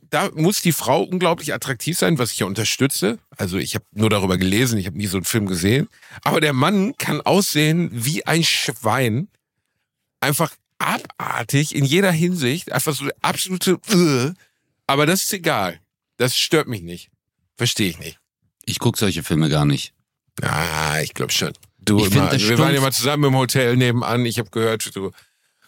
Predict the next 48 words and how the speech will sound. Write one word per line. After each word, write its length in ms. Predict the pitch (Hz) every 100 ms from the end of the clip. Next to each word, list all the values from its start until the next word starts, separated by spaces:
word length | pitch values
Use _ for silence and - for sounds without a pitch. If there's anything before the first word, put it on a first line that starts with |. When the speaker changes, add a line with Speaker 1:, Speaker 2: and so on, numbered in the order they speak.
| -
Speaker 1:
wie 100 | 107
du, 280 | 117 117 110
äh, 460 | 113 107 104 87 -
auf 180 | 107 -
dem 200 | 120 117
Hausnetz 580 | 120 120 113 107 104
auf 240 | - 101 -
Schrapp, 260 | - 104
Schrapp, 260 | - - 104
Schrapp 300 | - 98 98
gewechselt 520 | - 87 87 - 80
bist. 180 | 85 82
Ich 160 | - -
hab's 180 | -
gehört. 400 | - 101 87 85 - _ _ _ _
Speaker 2:
Ich, 240 | 85 -
äh, 180 | 90 92
ich 160 | 76 -
find, 180 | 107 98
das 80 | 92
stumpft 420 | - 98 90 -
ab. 240 | 82 - -
Also 280 | 76 78
sowas 340 | 76 85 87 -
würde 160 | 90
ich 80 | 82
nicht 220 | 87 76
machen. 340 | 76 71 76 69 _ _ _ _ _ -
Speaker 1:
Das 140 | 87
stumpft, 280 | - - -
Speaker 2:
Weißt 200 | 92 -
du? 540 | 87 76 - - - 233
Speaker 1:
<laughs> 0 |
stumpft 840 | - - - 117 185 220 - -
ab, 200 | - 147 -
ja. 120 | -
Speaker 2:
Ja, 280 | - 104 156
das 180 | 107 101
ist 160 | - -
so, 220 | 143 90
weil 240 | 101 95
das 160 | 85 -
ist 180 | 127 151
dann 160 | 143
so 160 | 123 123
einfach, 380 | 113 139 156 127
weißt 240 | 139 -
du, 180 | 156